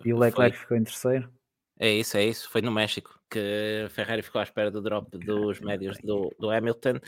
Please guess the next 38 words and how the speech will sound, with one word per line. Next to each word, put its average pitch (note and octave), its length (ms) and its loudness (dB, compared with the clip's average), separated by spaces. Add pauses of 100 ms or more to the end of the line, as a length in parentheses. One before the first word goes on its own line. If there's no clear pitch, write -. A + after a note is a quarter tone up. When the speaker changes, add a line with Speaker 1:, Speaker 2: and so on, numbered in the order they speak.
(340)
Speaker 1:
Tenho, - 240 -10
tenho F2 160 -6
uma A#2+ 100 2
Speaker 2:
que - 20 -
Speaker 1:
memória. A2 580 2
Speaker 2:
ainda A#2+ 160 0
não A#2+ 80 2
Speaker 1:
Tenho F#2 100 -2
Speaker 2:
chegou, F#2 120 -2
Speaker 1:
aqui A2 60 4
uma A#2+ 180 4
Speaker 2:
exatamente. - 0 -
Speaker 1:
memória. F2+ 340 0
Speaker 2:
Mário A#2 260 6
Rui A#2 140 0
Speaker 1:
Tenho A2+ 160 4
Speaker 2:
Kalash B2 380 2
confirma, G2 560 -4
confirma F#2+ 500 0
Speaker 1:
Confirma. - 0 -
Speaker 2:
aqui. - 220 -10 (140)
Speaker 1:
Confio A#2+ 320 4
mais G#2+ 220 8
no A2+ 80 4
Mário G#2 220 6
Rui G#2+ 180 0
do G#2 100 -2
que - 80 2
em G#2+ 60 4
mim, F#2+ 160 -4
para E2 120 -6
ser - 160 -8
sincero. - 440 -12 (320)
Speaker 2:
Sim. F2+ 400 4
<laughs> - 800 4 (400)
Ahm, E3 540 12
epá, G#3+ 280 8
no, C#3+ 560 4